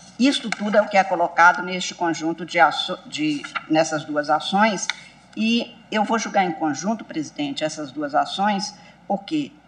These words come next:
na arguição de descumprimento de preceito fundamental, pede-se a declaração de inco-, de estado de coisas inconstitucionais pelo Supremo Tribunal Federal,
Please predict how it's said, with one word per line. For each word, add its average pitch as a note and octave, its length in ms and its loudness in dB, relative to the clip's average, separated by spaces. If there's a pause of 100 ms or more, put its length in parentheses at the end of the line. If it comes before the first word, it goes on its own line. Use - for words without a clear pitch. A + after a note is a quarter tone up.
na G3+ 160 6
arguição A3 460 -2
de G#3 120 -6
descumprimento E3+ 520 -6
de D#3 80 -10
preceito E3 400 -6
fundamental, D#3+ 960 4 (720)
pede-se A3 320 6
a G3+ 40 4
declaração F#3 540 4
de F3+ 60 -4
inco-, F3+ 240 -2 (100)
de E3+ 140 -4
estado G3+ 460 6
de F#3+ 100 -6
coisas D#3+ 400 -4
inconstitucionais D3+ 1200 -2 (480)
pelo G3+ 200 0
Supremo D3 340 -8
Tribunal C#3 320 -4
Federal, E3 720 4